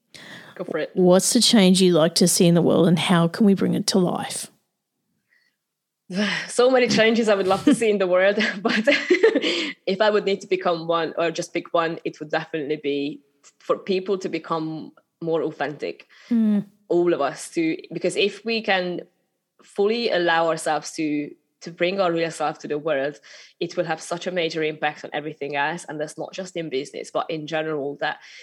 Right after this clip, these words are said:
Speaker 1: in relationships, in communities, if you go to a store and you just be nice to that person at the cashier,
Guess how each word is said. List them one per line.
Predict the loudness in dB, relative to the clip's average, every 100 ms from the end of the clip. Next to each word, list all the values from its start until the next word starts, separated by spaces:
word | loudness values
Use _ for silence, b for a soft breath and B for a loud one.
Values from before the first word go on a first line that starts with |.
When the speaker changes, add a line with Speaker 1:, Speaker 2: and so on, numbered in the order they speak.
| B -8
Speaker 1:
in | -4
relationships, | -2 0 0 -2 -6 -6 -6 -8 -8
in | -8 -8 -10
communities, | -10 -6 -4 -4 -4 -6 -6 -12 -10
if | -10 -10
you | -12
go | -4 -2 -2
to | -2 -2
a | -2
store | -6 -6 -2 -2 -2
and | -4 -8
you |
just | -10 -12 -8
be | -8
nice | -6 -6 -8 -10
to | -8
that | -8 -4
person | -6 -6 -8 -10 -10 -10
at | -10
the | -10
cashier, | -10 -8 -6 -6 -6 -6